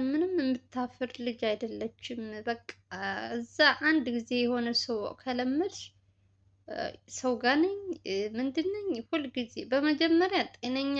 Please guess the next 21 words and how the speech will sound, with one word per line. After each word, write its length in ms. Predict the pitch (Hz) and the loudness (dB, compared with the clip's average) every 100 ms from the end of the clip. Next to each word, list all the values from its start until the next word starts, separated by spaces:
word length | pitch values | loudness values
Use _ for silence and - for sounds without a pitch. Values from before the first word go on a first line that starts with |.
| 262 | -2
ብትሆን 580 | 240 247 - 294 359 320 | -2 -8 -6 -2 0 0
እንደዚህ 680 | 233 226 226 196 - 233 214 - | 0 0 0 -2 -12 -10 -10 -10
ማለት 360 | 220 247 339 381 _ _ _ _ _ - | -2 0 0 -4 _ _ _ _ _ -2
ቢያንስ 340 | 233 262 262 - - | 0 0 -4 -10 -4
የሆነ 340 | 240 233 220 202 220 233 - _ - | 0 0 -2 -8 -10 -12 -14 _ -6
ረጋ 300 | - 262 233 262 254 | 2 2 2 -2 -2
ብላ 240 | 233 226 247 359 - - _ _ _ - | -2 -2 -2 -4 -10 -20 _ _ _ 2
ማውራት 520 | 254 262 269 277 269 | 6 6 6 2 -2
ካለባት፣ 760 | - 226 220 214 - 214 226 - - 240 | -4 -2 0 -2 -4 -8 -8 -10 -16 -4
ባሏን 440 | 240 247 269 269 | 2 2 2 2
ማሳመን 640 | 247 233 - 226 214 233 247 | 2 0 -2 -6 -4 -4 -4
ካለባት 800 | - 214 208 208 208 - 202 214 - - | -4 -6 -4 -8 -8 -8 -8 -8 -16 -18
በውስጥ 460 | - 254 254 240 - - | -4 0 0 0 -4 -6
ማሳመን፣ 680 | 220 220 - 208 214 220 226 - _ _ _ - | -8 -8 -8 -10 -8 -8 -10 -12 _ _ _ -2
እንደዚህ 440 | 277 285 262 247 233 | 4 6 6 2 0
ሰው 220 | - 254 | 2 2
እወቁልኝ 840 | - 269 269 269 - 226 226 220 214 | 4 6 6 2 -4 -2 0 -2 -4
እኔ 160 | 240 254 254 | -4 0 0
እንደዚህ 500 | 240 226 220 - 226 | 0 -2 -4 -4 -4
ነኝ 160 | 220 214 | -4 -6
ማለት 380 | 214 214 277 349 | -6 -6 -4 -6